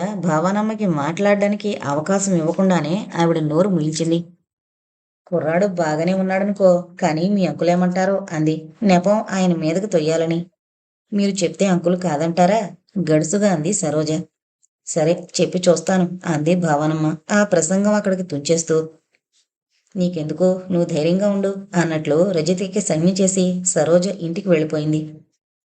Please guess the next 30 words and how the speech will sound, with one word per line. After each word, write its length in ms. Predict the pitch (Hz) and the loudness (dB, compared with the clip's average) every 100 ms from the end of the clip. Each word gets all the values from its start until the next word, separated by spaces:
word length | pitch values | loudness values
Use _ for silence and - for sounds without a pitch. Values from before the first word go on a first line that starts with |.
| _ - | _ -4
మర్నాడు 540 | 175 156 151 180 214 | -2 0 0 0 2
ఉదయం 420 | 208 202 202 202 185 | 2 0 0 -2 -2
భావానమ్మ 640 | 165 147 175 190 185 170 | 0 0 2 2 0 0
భూపాలరావు 800 | 208 156 180 202 196 196 196 190 | -2 0 0 2 0 2 0 0
గారికి 400 | 190 190 190 - | -2 -4 -8 -4
ఆ 120 | 165 | -2
విషయం 360 | 160 151 185 190 | 0 0 2 0
తెలిపినప్పుడు 760 | 175 165 185 180 175 170 175 _ _ _ _ _ _ _ - | 0 0 0 2 4 4 2 _ _ _ _ _ _ _ 0
ఆయనకి 380 | 202 196 202 202 | 2 2 0 0
మొదట 520 | 160 151 - 202 175 | 2 2 0 -2 -2
చాలా 220 | 151 180 | 2 2
కోపం 380 | 180 208 220 202 | 2 0 2 -2
వచ్చింది 340 | 180 151 175 | -4 -2 -4
కూతురు 360 | 226 165 170 185 | -2 -2 2 2
మీద. 200 | 156 151 165 160 _ _ _ _ _ - | 2 0 -4 -8 _ _ _ _ _ -4
"చిన్నపిల్ల, 500 | 160 170 180 175 170 - | 0 2 4 4 2 -4
ఈ 140 | 202 214 | -4 0
పెళ్లి 320 | 180 165 208 | 2 2 2
వ్యవహారంలో 640 | 214 208 208 208 208 214 | 2 2 0 -2 -2 -2
జోక్యం 440 | 190 160 165 220 214 | -4 -4 -4 -2 -2
చేసుకోవడం 340 | 220 214 220 220 | -2 0 0 2
ఏంటా?" 440 | 208 160 185 214 | 0 0 0 0
అన్నట్టు 540 | 208 202 196 196 196 196 | 0 0 0 -2 -2 -4
సరోజ 400 | - 147 185 208 | 2 4 4 2
పట్ల 260 | 208 196 | -4 -2
కూడా 400 | 196 156 170 214 208 | -2 0 0 -4 -2
విసుగు, 380 | 180 175 180 202 | 0 0 0 -2
కోపం 400 | 196 156 180 202 | 0 0 2 0
వచ్చింది 300 | 180 160 156 | -2 -2 0
ఆయనకి. 400 | 160 - 160 | 0 -4 -10